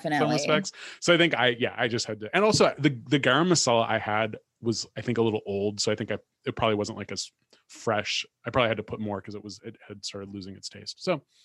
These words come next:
Speaker 2: Okay.
Speaker 1: you know, but it ended up being really good. It was, like, a, a, a good amount. Like, it, it held, it, uh, served us for, like, two full dinners.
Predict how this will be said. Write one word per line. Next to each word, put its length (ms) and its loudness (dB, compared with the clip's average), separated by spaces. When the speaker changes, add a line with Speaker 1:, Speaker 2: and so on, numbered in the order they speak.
Speaker 2:
Okay. 220 -10
Speaker 1:
you 100 6
know, 80 2
but 120 2
it 40 6
ended 180 4
up 100 4
being 140 0
really 220 2
good. 320 4
It 60 2
was, 160 4
like, 220 4
a, 240 4
a, 220 2
a 60 -2
good 220 6
amount. 400 4
Like, 140 -2
it, 100 -6
it 180 2
held, 340 2
it, 160 4
uh, 420 2
served 280 4
us 140 2
for, 300 -4
like, 160 -4
two 180 2
full 200 0
dinners. 640 -2